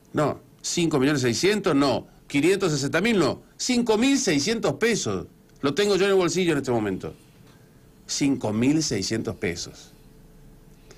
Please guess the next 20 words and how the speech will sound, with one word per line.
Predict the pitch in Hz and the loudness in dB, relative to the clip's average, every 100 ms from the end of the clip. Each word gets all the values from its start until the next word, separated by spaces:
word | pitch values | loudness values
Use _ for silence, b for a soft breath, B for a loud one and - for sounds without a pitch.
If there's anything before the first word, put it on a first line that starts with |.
| B | B
Es | - 151 | 0 2
la | 151 | 2
ministra | 151 160 175 | 2 2 0
que | 139 127 | 0 2
dice | 151 156 156 151 B B - | 2 0 -2 -4 B B -6
que | 131 | -4
es | - | -2
absurdo | 117 - - 277 165 156 - | -4 -4 0 2 2 0 2
que | 127 | 0
los, | 127 117 104 | 2 0 0
el | 117 - | -2 -2
metro | 127 131 143 | -2 0 0
cuadrado | 131 131 196 180 | 0 2 2 0
en | 143 | 0
la | |
Argentina | 123 113 113 160 | -2 -4 -2 -2
esté | 143 135 | -2 -2
cotizado | 120 113 123 | -2 -2 0
en | 107 | 0
dólares. | 101 95 87 80 - | 0 0 -2 -6 -12